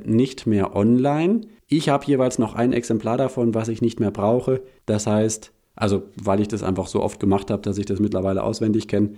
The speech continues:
Das heißt, wenn du sagst, du hättest das sehr, sehr gerne, schreib mir einfach mal an info at ich stark Punkt com und dann schauen wir mal, wie wir das irgendwie machen. Nächste Woche habe ich mich entschieden, werde ich über ein Thema sprechen,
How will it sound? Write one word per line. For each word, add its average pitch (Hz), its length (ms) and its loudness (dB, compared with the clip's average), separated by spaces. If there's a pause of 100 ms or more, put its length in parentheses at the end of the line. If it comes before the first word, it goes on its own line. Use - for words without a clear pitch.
(300)
Das 113 160 0
heißt, 110 360 2 (280)
wenn 120 160 4
du 131 80 4
sagst, 117 340 0
du 117 80 2
hättest 110 240 -2
das 110 160 2
sehr, 110 180 2
sehr 117 140 0
gerne, 107 400 2
schreib 117 300 0
mir 131 80 2
einfach 117 240 0
mal 104 200 2
an 104 220 0
info 123 440 0
at - 280 -4
ich 117 240 -2
stark 101 340 -2
Punkt 95 300 -2
com 127 260 2 (220)
und 113 140 0
dann 104 140 2
schauen 101 200 0
wir 101 60 2
mal, 95 320 2 (100)
wie 101 140 -2
wir 98 100 0
das 90 180 -6
irgendwie 92 420 -4
machen. 98 400 0 (260)
Nächste 123 580 0
Woche 120 440 0 (320)
habe 120 200 0
ich 135 80 0
mich 135 140 2
entschieden, 139 440 2
werde 123 220 2
ich 127 80 -8
über 113 240 -4
ein 107 240 2
Thema 123 300 2
sprechen, 113 560 -2